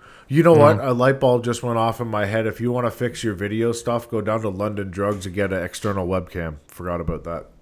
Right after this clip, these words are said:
Speaker 2: Oh, like, you think it might not even be the internet? It could just be the, could just be the camera?
Speaker 1: I think it's just the camera, man, 'cause I don't think your camera is fast enough to keep up with you bebopping around all over the place.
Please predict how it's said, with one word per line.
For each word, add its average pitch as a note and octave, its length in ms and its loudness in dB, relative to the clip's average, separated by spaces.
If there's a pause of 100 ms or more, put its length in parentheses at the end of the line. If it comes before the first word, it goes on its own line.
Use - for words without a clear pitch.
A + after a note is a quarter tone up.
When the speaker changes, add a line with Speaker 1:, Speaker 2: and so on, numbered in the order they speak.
(1800)
Speaker 2:
Oh, E3 280 10
like, C#3+ 260 8
you D3 80 6
think C#3+ 180 6
it C3 60 4
might C#3 220 4
not C#3 140 6
even C3 200 4
be B2+ 100 4
the A#2 140 4
internet? C#3+ 360 6
It - 60 -4
could B2+ 160 2
just A#2+ 280 -2
be B2 180 4
the, A2+ 360 8
could A#2+ 160 2
just A2 180 -4
be A#2+ 100 4
the A2 140 2
camera? A#2+ 500 4
Speaker 1:
I B2 120 0
think A#2 180 0
it's A#2 120 -2
just A#2 200 -4
the A2 80 -8
camera, A2 400 0
man, G2+ 180 0
'cause G#2 160 -4
I G#2+ 80 2
don't A2+ 180 0
think A#2 280 -6
your G#2 100 -2
camera G#2+ 480 -2
is F2+ 100 -6
fast F#2+ 360 -4
enough G2+ 220 -6
to G2 60 -14
keep G#2 300 -8
up G2 180 -4
with F#2+ 160 -10
you G2 140 -4
bebopping G2+ 560 -4
around F#2+ 300 -6
all F#2 180 -2
over F#2+ 160 -6
the G2+ 60 -4
place. F#2 320 -8